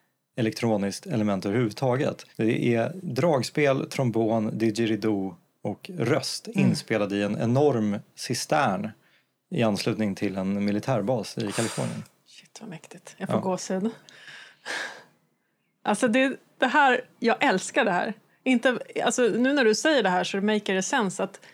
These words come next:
Speaker 2: det här kan låta som en så här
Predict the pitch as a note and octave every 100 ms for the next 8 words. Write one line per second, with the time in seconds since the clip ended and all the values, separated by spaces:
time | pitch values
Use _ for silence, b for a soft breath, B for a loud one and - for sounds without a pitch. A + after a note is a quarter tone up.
0 | B B B _ _ _ _ _ _ _
1 | - B3+ C#4 C4 A#3+ A3 C#4+ A#3+ A3 F#3+
2 | F#3+ F#3 D#3+ E3+